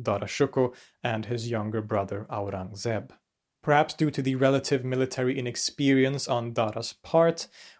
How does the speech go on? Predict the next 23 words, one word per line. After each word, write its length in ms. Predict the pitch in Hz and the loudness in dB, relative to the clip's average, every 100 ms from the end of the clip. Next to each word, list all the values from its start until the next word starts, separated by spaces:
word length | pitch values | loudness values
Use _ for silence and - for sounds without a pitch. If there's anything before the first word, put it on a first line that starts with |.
| _ | _
or 220 | 127 117 - - _ - - | 0 0 -6 -14 _ -20 -18
probably 420 | - 117 110 120 | -6 -4 -2 0
other 320 | - 127 113 | 2 2 2
circumstantial 840 | 113 - 117 113 107 - 107 104 110 | -2 -4 -4 -6 -8 -8 -10 -12 -14
factors, 640 | - 143 127 - 139 131 - - - - | -2 2 2 2 0 0 -6 -18 -14 2
Aurangzeb 640 | 135 131 127 120 131 131 | 4 4 0 2 2 2
soon 360 | 120 139 131 123 | 2 2 2 2
got 240 | 120 113 | 0 0
the 120 | 117 | -2
upper 280 | 123 104 113 | -6 -6 -8
hand. 460 | 104 151 156 156 151 - - | -2 2 2 2 -4 -14 -20
He 100 | - | -10
forced 600 | 123 - 135 131 123 - 120 | -10 -2 4 4 2 -4 2
Dada 420 | 123 123 127 135 | 4 4 4 2
and 120 | 120 | -2
his 160 | 113 - | -6 -4
family 520 | 127 120 123 120 123 | -2 -2 -4 -4 -2
and 400 | 113 107 107 123 | -4 -6 -8 -10
supporters 640 | - 123 131 123 123 117 | -8 -4 0 2 2 0
to 100 | - | -6
flee 500 | 120 - - 139 143 | -12 -12 -4 -2 0
across 500 | 131 - - 139 131 | -2 -2 2 2 2
India 400 | 165 165 165 160 | 0 2 4 4